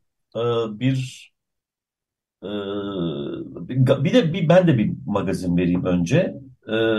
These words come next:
şöyle laflar da dolaştı. Tabii doğruluğu da olup olmadığını teyit etmek o kadar kolay değil. E, önce bu kırk dört milyar dolara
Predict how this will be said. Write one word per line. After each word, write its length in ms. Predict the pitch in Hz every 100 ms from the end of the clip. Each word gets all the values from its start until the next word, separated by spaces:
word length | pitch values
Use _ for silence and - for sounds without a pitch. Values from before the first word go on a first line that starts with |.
| 104 - _ _
şöyle 560 | - 170 190 196 170 156
laflar 440 | 143 131 180 180
da 120 | 139
dolaştı. 400 | 110 107 110 - 156
Tabii 340 | 143 135 131
doğruluğu 400 | 117 123 131 135
da 40 | 123
olup 260 | 127 127
olmadığını 320 | 127 127 123 123
teyit 240 | 123 120
etmek 300 | 123 123 131
o 100 | 131
kadar 240 | 123 123 123
kolay 320 | 127 123 120
değil. 220 | 147 131 _ _ _ _ _ _ _ _
E, 40 | 117
önce 640 | 117 117 - 127 135 131
bu 300 | 131 135 135 -
kırk 200 | 127 -
dört 180 | 131 127
milyar 340 | 123 120 110
dolara 300 | 113 110 104